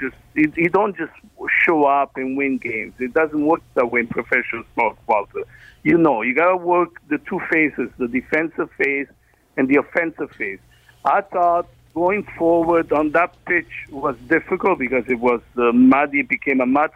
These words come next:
fest in, in a way. Uh, so especially with, uh, offensive players like we had yesterday, with Jovinko, Altidore, and, uh, at,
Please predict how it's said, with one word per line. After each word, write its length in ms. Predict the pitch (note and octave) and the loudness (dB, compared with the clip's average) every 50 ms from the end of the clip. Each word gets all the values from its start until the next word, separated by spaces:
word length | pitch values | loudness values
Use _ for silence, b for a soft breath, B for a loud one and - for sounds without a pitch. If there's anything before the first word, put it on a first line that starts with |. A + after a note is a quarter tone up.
| - - | -4 -2
fest 220 | A#2 G#2 G#2+ - _ _ - | -2 -2 -2 -6 _ _ -14
in, 180 | A2+ A2 G#2+ - - | -12 -12 -12 -10 -10
in 140 | A2+ A2 G2+ | -10 -10 -10
a 60 | G2 | -12
way. 360 | F#2+ G2 G#2 A2 A2+ C#3 D#3+ B B B B B B B B B - | -6 -4 -2 0 0 0 -2 B B B B B B B B B 0
Uh, 200 | G#2+ A#2 A2+ A#2 - - | 2 2 2 2 2 2
so 220 | D#3+ D#3 D3+ D3 | 2 4 4 4
especially 640 | C#3+ - - - - G#3 G#3+ A3 - - F#3 F3 E3 | 2 -2 -2 -2 -2 0 0 0 -2 -2 -2 -2 0
with, 180 | D#3 D3 D3+ D3+ - _ _ _ - | 0 0 0 -2 -2 _ _ _ 0
uh, 60 | D3+ C#3 - | 0 2 2
offensive 800 | - C#3+ C#3 - - - F3+ F3+ F#3 F#3 - - - F3+ E3 C#3 - _ _ - - | 0 0 0 -2 -4 -4 -2 -2 -2 -4 -6 -6 -6 -6 -6 -6 -8 _ _ -6 -2
players 460 | F3+ F3 F#3 F#3 D#3 B2 A2 G#2+ G2+ _ _ | 0 0 0 0 -2 -6 -10 -14 -18 _ _
like 220 | B2 B2 B2 A#2+ _ | -12 -12 -12 -12 _
we 120 | C3+ C#3 C#3 | -10 -8 -6
had 180 | C#3 C3 A#2+ | -6 -6 -6
yesterday, 720 | B2+ C#3+ D3+ - - - C3+ A#2 G#2 F#2+ G2 G2 G2 A2+ B B B B B B B B | -6 -8 -10 -10 -6 -6 -6 -6 -4 -4 -4 -2 -4 -4 B B B B B B B B
with 180 | - A#2 A#2 A#2 - | -2 -2 0 0 2
Jovinko, 720 | D3 C3 B2+ C3+ D3 D3+ D3 C#3 C3 C3+ C3 C3 C3 B2+ B2 | 2 2 4 4 4 4 4 4 4 4 6 6 6 4 4
Altidore, 960 | C3 C#3 C#3 C#3 B2+ _ - C#3+ C3 C3 C3+ C3+ C3+ C3+ C3+ C3+ C3 B2+ B2 | 4 2 0 -2 -4 _ -12 -10 -6 -2 0 0 2 2 2 0 0 -2 -2
and, 160 | B2+ C3 B2+ A#2+ A#2 b b b b _ - | -2 -2 -4 -4 -6 b b b b _ 0
uh, 1040 | C3 A#2+ A#2+ A#2 A#2 A#2 A#2+ A#2+ A#2 A#2 A#2+ A#2+ A#2+ A#2 A2 G#2+ - - B2 C3 | 2 4 4 4 4 4 2 2 2 4 4 4 4 4 4 2 4 4 4 4
at, 80 | C3 | 2